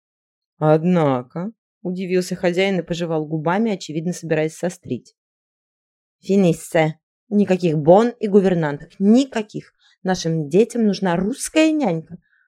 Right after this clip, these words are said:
Простая русская нянька, вдохновительница поэтов. Вот о чем прежде всего должны озаботиться русские матери».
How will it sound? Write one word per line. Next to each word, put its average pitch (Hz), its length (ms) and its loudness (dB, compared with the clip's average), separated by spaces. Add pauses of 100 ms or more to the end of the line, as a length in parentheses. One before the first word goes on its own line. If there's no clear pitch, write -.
(140)
Простая 233 720 2
русская 277 460 2
нянька, 269 400 0
вдохновительница 190 840 -2
поэтов. 202 440 -2 (640)
Вот 208 400 0
о 190 40 -4
чем 196 200 -2
прежде 196 300 2
всего 233 220 0
должны 202 340 2
озаботиться 208 580 -2
русские 208 360 -2
матери». 160 520 -4